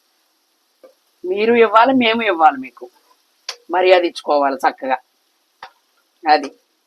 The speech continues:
వెనకాల చాలా శ్రమ ఉంటుందమ్మా. నవిలి మింగేసి ఇది ఏమీ కాదు. మనం డైలీ మీరు ఇంట్లో వంట చేసుకున్నా, ఒకళ్ళు ఉల్లిపాయ పచ్చిమిరకాయ కోసి ఇవ్వాలి పొయ్యి కాడ నుంచి నేస్తే. అది అంతా నేనే చేసేస్తున్నాను అనకూడదు, ఓన్లీ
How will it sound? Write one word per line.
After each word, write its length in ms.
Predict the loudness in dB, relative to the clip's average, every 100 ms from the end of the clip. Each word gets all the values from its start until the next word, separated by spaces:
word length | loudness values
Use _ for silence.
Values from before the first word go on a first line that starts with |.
| _ -8
వెనకాల 320 | -6 -2 -2
చాలా 360 | 2 4 4 4
శ్రమ 260 | 2 2
ఉంటుందమ్మా. 400 | 2 0 0 2
నవిలి 280 | 2 0 -2
మింగేసి 440 | -4 -4 -4 -6
ఇది 120 | -6 -4
ఏమీ 160 | -2 -4
కాదు. 320 | 0 0 -2 _ _ _ _ _ -4
మనం 200 | -2 2
డైలీ 240 | 2 2
మీరు 180 | -2 -4
ఇంట్లో 240 | 0 0
వంట 180 | 2 0 -6
చేసుకున్నా, 480 | -8 -6 -2 -2 -4 _ -20 _ _ _ -4
ఒకళ్ళు 200 | 0 2
ఉల్లిపాయ 200 | 2 2
పచ్చిమిరకాయ 480 | 0 -2 -2 0 0
కోసి 320 | 2 2 0
ఇవ్వాలి 200 | -2 -2
పొయ్యి 200 | 0 0
కాడ 140 | 0
నుంచి 260 | -2 -4 -6
నేస్తే. 400 | -6 -8 -10 -16 -18 -20 _ _ _ _ _ -6 -4
అది 220 | -4 -12 _ _
అంతా 280 | -10 -6 -4
నేనే 260 | 0 0 -2
చేసేస్తున్నాను 640 | -4 -6 -2 -4 -2 -2
అనకూడదు, 360 | -2 -4 -4 -2
ఓన్లీ 240 | -2 -2